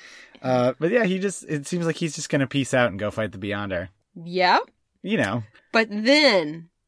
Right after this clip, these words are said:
Speaker 2: at that moment, <laughs> there's a big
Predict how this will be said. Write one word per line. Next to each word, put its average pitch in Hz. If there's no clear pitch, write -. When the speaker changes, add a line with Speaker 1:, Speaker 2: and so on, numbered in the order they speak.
Speaker 2:
at 202
that 226
moment, 214
<laughs> -
there's 247
a 233
big 233